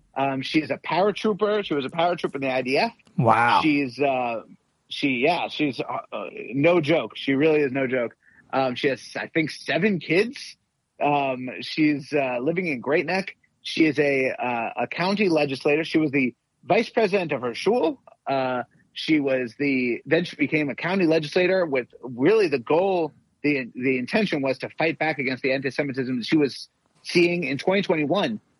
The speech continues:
Speaker 1: she ran, and she was the county legislator for, um, that area of, of Great Neck. And then she won her reelection by, I think, twenty points. Um, they love her over there. Um,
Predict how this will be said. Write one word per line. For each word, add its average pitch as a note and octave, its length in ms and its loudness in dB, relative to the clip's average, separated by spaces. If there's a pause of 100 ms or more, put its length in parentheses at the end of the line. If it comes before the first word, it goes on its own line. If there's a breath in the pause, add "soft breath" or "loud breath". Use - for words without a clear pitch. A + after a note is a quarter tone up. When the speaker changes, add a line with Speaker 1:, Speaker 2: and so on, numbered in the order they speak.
(160)
Speaker 1:
she - 180 2
ran, C#3 360 2 (320)
and C3 240 0
she D3 140 0
was C#3 240 2
the B2+ 380 2
county C#3+ 280 0
legislator C3+ 640 0
for, A#2+ 400 0
um, A#2 280 -2
that C3 140 2
area B2 320 2
of, G#2 60 -10 (160)
of A2 280 -2
Great C3 220 2
Neck. E3+ 280 0 (300 soft breath)
And C3+ 160 0
then C#3 140 0
she C#3+ 180 0
won D3+ 380 2
her C#3 220 0
reelection D3 540 0
by, B2 160 0
I A2 40 -6
think, C3+ 220 -2
twenty D3+ 320 0
points. - 560 -2 (460)
Um, C3+ 400 0 (100)
they C3 120 2
love D#3+ 280 0
her F#3 120 2
over E3+ 220 0
there. E3 360 0 (380)
Um, C3+ 380 -2